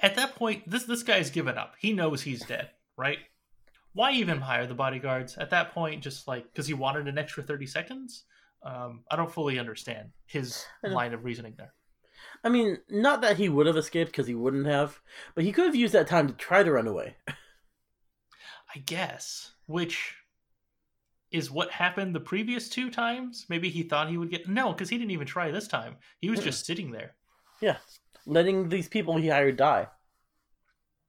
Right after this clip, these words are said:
Speaker 2: I
Speaker 1: Well,
Speaker 2: guess
Speaker 1: he's
Speaker 2: it's okay that Elektra killed him because he was m-, mean. <laughs>
Speaker 1: Yeah, th-, that's true. I mean, also probably very cheap, right? Like, he was like, "Yeah, I'm gonna pay them. Ah,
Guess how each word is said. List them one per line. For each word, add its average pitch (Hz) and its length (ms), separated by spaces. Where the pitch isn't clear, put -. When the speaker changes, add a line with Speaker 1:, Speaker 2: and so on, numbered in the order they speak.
Speaker 2:
I 175 80
Speaker 1:
Well, - 20
Speaker 2:
guess 233 220
Speaker 1:
he's 269 120
Speaker 2:
it's - 60
okay 202 480
that 151 160
Elektra 147 280
killed 139 240
him 113 160
because 123 260
he 143 80
was 127 140
m-, 123 200
mean. 120 540
<laughs> - 100
Speaker 1:
Yeah, 226 200
th-, 156 160
that's 165 180
true. 160 320
I 135 60
mean, 139 260
also 160 260
probably 139 460
very 123 260
cheap, 123 320
right? 120 280
Like, 131 120
he - 80
was 120 120
like, 120 160
"Yeah, 156 200
I'm 139 80
gonna 139 140
pay 160 240
them. 123 240
Ah, 160 240